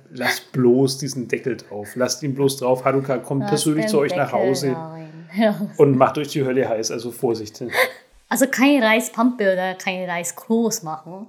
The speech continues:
Speaker 2: Wir machen Reis.
Speaker 1: Hm.
Speaker 2: Wir machen tatsächlich so ein, ähnlich wie Sushi-Reis, noch ein bisschen matschiger. Sag mal so, Sushi-Reis ist viel, ähm, hälter als normalen Reis, ne? Ja,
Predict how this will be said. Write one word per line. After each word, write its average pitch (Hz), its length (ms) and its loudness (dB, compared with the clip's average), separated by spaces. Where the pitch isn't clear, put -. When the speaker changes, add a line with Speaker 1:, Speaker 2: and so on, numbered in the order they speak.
Speaker 2:
Wir 220 140 6
machen 214 320 6
Reis. 147 520 -10
Speaker 1:
Hm. 127 300 -2
Speaker 2:
Wir 170 100 -10
machen 208 220 -2
tatsächlich 196 600 -4
so 190 80 -12
ein, 170 220 -10
ähnlich 254 360 10
wie 220 80 -2
Sushi-Reis, 294 920 4
noch 226 100 0
ein 208 60 -8
bisschen 220 260 -4
matschiger. 277 560 -2
Sag 190 160 0
mal 202 120 0
so, 196 80 -8
Sushi-Reis 214 480 -2
ist 185 180 -8
viel, 214 300 -4
ähm, 190 260 0
hälter 247 320 8
als 170 200 -6
normalen 180 280 -10
Reis, 160 220 -12
ne? 214 120 -8
Ja, 196 360 8